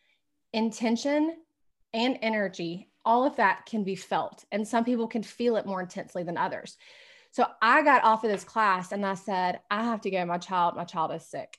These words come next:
And so I got off the class. Well, she called me immediately afterwards and she was like, "Oh my gosh, my stomach is so distended. I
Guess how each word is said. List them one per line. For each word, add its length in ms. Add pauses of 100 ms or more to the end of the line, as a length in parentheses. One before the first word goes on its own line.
(100)
And 120
so 120
I 100
got 140
off 80
the 40
class. 380
Well, 60
she 180
called 380
me 100
immediately 400
afterwards 480
and 100
she 140
was 180
like, 280 (100)
"Oh 140
my 180
gosh, 500 (320)
my 140
stomach 480
is 180
so 300
distended. 680 (560)
I 100